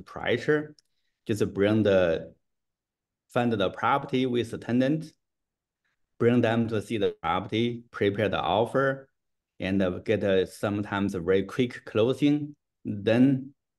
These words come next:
you earn some money. So that's very quick and fast to start.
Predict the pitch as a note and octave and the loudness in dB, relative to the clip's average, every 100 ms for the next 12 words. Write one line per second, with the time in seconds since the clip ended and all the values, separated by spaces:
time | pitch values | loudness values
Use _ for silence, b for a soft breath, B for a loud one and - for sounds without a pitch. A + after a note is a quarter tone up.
0 | - F2+ F#2 - G#2+ A#2+ B2 B2 A2 G#2 | -8 -2 -2 0 0 2 0 0 -2 0
1 | D#3 D#3+ - - _ _ _ _ - F2 | 2 2 0 -8 _ _ _ _ -6 -2
2 | G#2+ A2 G2+ F#2 G2 G#2 G#2 B2 D3 D3 | 0 -2 0 2 4 2 0 0 0 0
3 | F2 E2+ D#2+ G2 F#2 - D#2+ E2+ D#2+ A#2+ | -2 -2 -2 -2 -2 -4 -8 -8 -4 0
4 | A#2 - | 0 -2